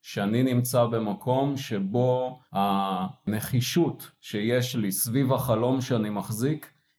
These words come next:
היא זו שבסוף תכתיב את המציאות, ולא המציאות היא זו שתכתיב לי את החלומות שלי." והנחישות, אני חושב שזה אחד הדברים הכי חזקים, במיוחד כשאנחנו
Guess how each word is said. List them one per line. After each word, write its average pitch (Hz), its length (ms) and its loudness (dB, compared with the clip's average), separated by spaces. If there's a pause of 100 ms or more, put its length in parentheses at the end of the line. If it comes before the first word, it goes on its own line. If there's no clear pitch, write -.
היא 180 280 6
זו 170 260 2
שבסוף 143 560 2
תכתיב 131 600 0
את 123 140 2
המציאות, 110 800 0 (480)
ולא 123 320 4
המציאות 156 600 2
היא 131 200 4
זו 131 200 0
שתכתיב 110 680 -2
לי 104 140 -2
את 98 120 -4
החלומות 95 540 -2
שלי." 98 260 -8 (1600)
והנחישות, 104 720 -2
אני 120 160 2
חושב 123 300 -2
שזה 107 280 -4
אחד 127 240 0
הדברים 117 420 0
הכי 135 220 0
חזקים, 127 720 0 (260)
במיוחד 107 720 0
כשאנחנו 113 840 0